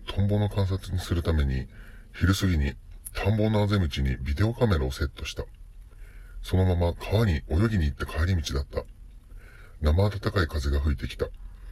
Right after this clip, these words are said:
せっかくさっぱりしたのになんだよと思って空を見上げると、入道雲がもくもくと空に広がっていく。「一目来るな」と急いでカメラを回収にその場所に向かった。雲の影が田んぼを走っていく。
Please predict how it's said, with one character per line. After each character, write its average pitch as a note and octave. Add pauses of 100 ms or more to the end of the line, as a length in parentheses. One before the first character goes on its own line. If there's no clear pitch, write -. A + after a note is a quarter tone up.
(180)
せ -
っ -
か A#2+
く A#2+
さ A2
っ -
ぱ -
り G2+
し -
た E2+
の D2
に C#2+
な F#2+
ん A2
だ G#2+
よ - (140)
と D2
思 C2+
っ -
て -
空 F2
を C2+
見 C2+
上 C2
げ C2
る B1+
と、 - (680)
入 D#2+
道 F2
雲 C2
が B1+ (280)
も G2
く -
も E2+
く -
と -
空 D2
に C2
広 C2+
が D2+
っ D2
て -
い B1
く。 - (640)
「一 -
目 D2+
来 -
る D#2+
な」 C#2+ (340)
と D2
急 D2+
い D2+
で C2 (240)
カ -
メ G#2+
ラ D2+
を C2+
回 D2
収 -
に B1+
そ -
の E2
場 E2+
所 E2
に D2+
向 C#2
か C2
っ C2
た。 - (1300)
雲 C3+
の G2+
影 D#2
が C2
田 D#2+
ん E2
ぼ E2
を D#2
走 C#2+
っ -
て C2+
い C2
く。 -